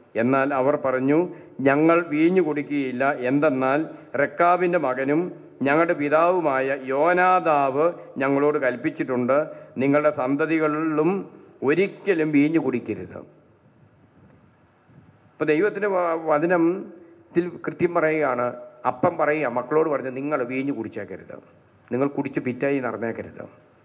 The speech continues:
അതാണ് പറഞ്ഞതിൻ്റെ അർത്ഥം. നിങ്ങൾ തൊട പോലും ചെയ്തേക്കരുത്, ഇങ്ങനെയുള്ള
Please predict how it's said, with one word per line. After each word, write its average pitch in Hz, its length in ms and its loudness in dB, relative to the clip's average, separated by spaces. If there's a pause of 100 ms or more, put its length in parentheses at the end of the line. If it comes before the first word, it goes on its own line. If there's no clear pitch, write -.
(920)
അതാണ് 127 220 0
പറഞ്ഞതിൻ്റെ 131 380 -2
അർത്ഥം. 101 280 -4 (500)
നിങ്ങൾ 117 180 0 (320)
തൊട 110 180 -6
പോലും 147 360 -2
ചെയ്തേക്കരുത്, 98 560 -8 (640)
ഇങ്ങനെയുള്ള 156 420 2